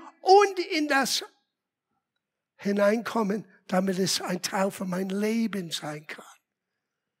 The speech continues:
So, here we go. Was aus,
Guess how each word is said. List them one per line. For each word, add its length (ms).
So, 340
here 240
we 160
go. 300
Was 260
aus, 380